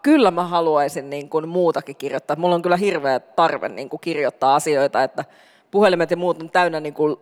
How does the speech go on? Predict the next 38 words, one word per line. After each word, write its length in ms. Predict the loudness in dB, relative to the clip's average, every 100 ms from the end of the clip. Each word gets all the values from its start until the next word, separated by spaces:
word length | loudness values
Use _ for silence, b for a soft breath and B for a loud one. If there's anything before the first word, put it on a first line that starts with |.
| _ -16
listoja 460 | -4 -4 -4 -2 0
ja 100 | 0
sellaisia 360 | -2 -2 0 2
asioita, 460 | 2 2 2 2 -2
sellaisia 260 | -2 -2 -2
melkein 560 | -2 2 2 2 0 2
valmiita 440 | 2 2 0 -2
blogeja, 420 | 2 2 2 4
joita 200 | 4 2
mä 120 | -2
niin 160 | -4 -4
kuin 260 | 0 -2 2
tuuttaan 480 | 2 2 0 -2 0
sinne, 280 | -2 -2
ja 120 | -2 -2
ihmiset 320 | -2 -4 -2
luulee, 280 | 0 2 2
että 120 | -2
se 60 |
selaa 360 | 0 4 6 4
puhelinta, 480 | 2 0 0 -2 -4
niin 80 | -4
mähän 200 | -4 -2
kirjoitan 460 | -2 -2 -2 -4
koko 180 | -4 0
ajan 140 | 0
hirveästi 440 | 0 -2 -2 -4 -4
kaikkia 340 | -10 -2 0
asioita, 340 | 2 0 -2 -2
niin 120 | -6 B B B -2
mulla 140 | 2
on 60 | 4
vähän 200 | 4 2
semmoinen... 340 | -2 -6 -6
Niin 120 | -8
kuin 240 | -6 -8 -8 b b b b _
tietynlainen 560 | 0 2 2 0 -2
loputon 520 | -4 -4 -4 -2 -2